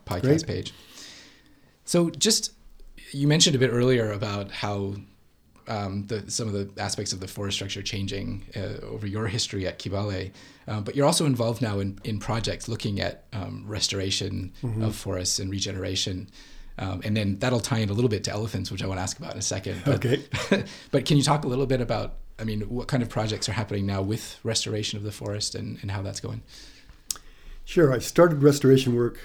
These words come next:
Speaker 2: probably almost fifteen years ago, and that started with one of U-, my Ugandan P H D students.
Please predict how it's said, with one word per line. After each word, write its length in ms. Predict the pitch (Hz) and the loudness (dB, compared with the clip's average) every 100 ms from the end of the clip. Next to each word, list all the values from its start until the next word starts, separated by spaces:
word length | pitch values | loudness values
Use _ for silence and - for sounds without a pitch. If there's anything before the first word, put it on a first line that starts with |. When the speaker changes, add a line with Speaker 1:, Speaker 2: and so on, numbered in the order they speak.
| - - - - | -16 -18 -20 -6
Speaker 2:
probably 200 | 117 123 | 0 2
almost 220 | 120 - | 2 0
fifteen 320 | 123 - 120 | 0 2 2
years 220 | 110 110 | 2 0
ago, 280 | 101 98 101 - - - - _ - | -2 -6 -10 -14 -20 -20 -20 _ -4
and 140 | 117 | 0
that 100 | 120 | 0
started 260 | - 127 120 | 4 4 4
with 100 | 113 | 2
one 140 | 113 113 | 0 -2
of 60 | |
U-, 340 | 117 113 117 - | -2 -2 -2 -2
my 180 | 135 113 | 0 2
Ugandan 640 | 113 113 113 110 110 98 | 2 2 0 -2 -4 -8
P 140 | - 110 | -4 -4
H 100 | 101 | -2
D 140 | 117 | -2
students. 500 | 107 110 104 107 - | -2 -4 -4 -8 -14